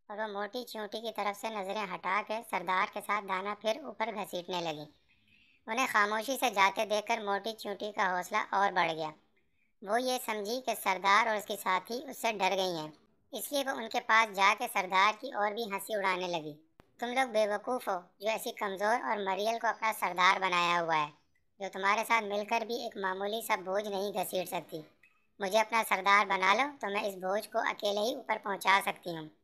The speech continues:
ये सुनते ही सरदार चींटी के होठों पर संजीदा सी मुस्कुराहट फैल गई। उसने एक नज़र नीचे डाली जहाँ एक गंदी नाली बह रही थी। फिर वो कुछ सोच के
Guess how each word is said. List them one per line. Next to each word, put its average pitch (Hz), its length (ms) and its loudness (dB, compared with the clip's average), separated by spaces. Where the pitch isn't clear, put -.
ये 226 100 0
सुनते 254 300 -2
ही 269 100 2
सरदार 214 420 6
चींटी 220 360 -6
के 226 120 -6
होठों 196 280 -4
पर 220 160 0
संजीदा 202 500 -4
सी 220 200 -6
मुस्कुराहट 190 500 0
फैल 180 320 -2
गई। 156 160 -6
उसने 240 200 -6
एक 233 220 -2
नज़र 208 280 -2
नीचे 202 280 -2
डाली 214 300 4
जहाँ 208 180 -4
एक 202 120 -6
गंदी 208 360 -4
नाली 196 260 0
बह 185 240 2
रही 175 200 0
थी। 160 260 -12
फिर 214 140 -8
वो 220 60 -4
कुछ 233 180 -8
सोच 220 340 -4
के 220 140 -2